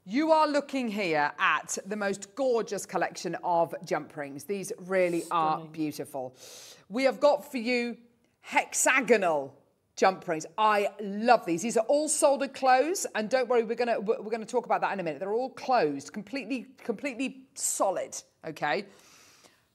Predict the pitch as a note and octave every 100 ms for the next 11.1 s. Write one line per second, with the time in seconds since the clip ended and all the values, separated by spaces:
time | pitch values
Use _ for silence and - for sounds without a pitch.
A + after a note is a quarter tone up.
0 | _ - C4+ D4+ C#4+ - A#3+ F3 - -
1 | - F#3 E3+ D#3+ F3 A3+ A3 G3+ G3+ F3+
2 | A#3 B3 A#3 G#3 F#3 G3+ G3+ - - C3+
3 | D3+ E3+ _ _ _ _ _ _ _ -
4 | G3 - G3 F#3+ F#3+ F3+ G3+ F#3+ - F#3
5 | E3 E3 - _ _ _ - D3 - G#3+
6 | G#3 G3 G3+ F3 G3 D3+ F#3+ F3 - F#3+
7 | F3+ - F#3+ F3+ G3 G3+ A3+ F3 D#3+ D3
8 | - D#3+ F3+ - A#3+ A#3 - _ - -
9 | B2 A#3+ G3+ G3 E3+ D3 G#3 A3 A#3 A#3
10 | - A3 A3+ - - A3 G#3+ A3+ - -
11 | -